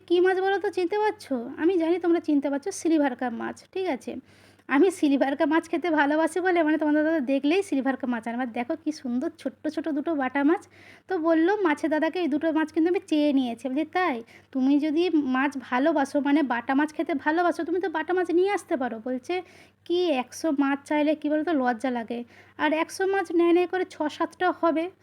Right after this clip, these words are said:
সেই, উম, উম, আমাকে একাকেই খেতে হবে, তুমি আর দুষ্টু খাও না।"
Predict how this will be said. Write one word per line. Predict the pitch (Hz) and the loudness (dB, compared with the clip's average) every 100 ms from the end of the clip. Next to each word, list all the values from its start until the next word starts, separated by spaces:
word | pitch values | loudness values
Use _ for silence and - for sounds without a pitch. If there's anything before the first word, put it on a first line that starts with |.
| - | -10
সেই, | 339 392 392 381 | -4 -2 -2 0
উম, | 330 320 302 | 2 4 2
উম, | 311 285 269 | 2 0 0
আমাকে | 277 277 | 0 0
একাকেই | 285 262 269 294 | -2 -2 -4 -4
খেতে | 294 294 | -2 -2
হবে, | 294 302 | -2 -2
তুমি | 269 262 | -2 0
আর | 269 | 0
দুষ্টু | 262 262 254 277 - 302 | -2 -2 -4 -6 -6 -8
খাও | - 254 277 | -6 0 4
না।" | 339 | 4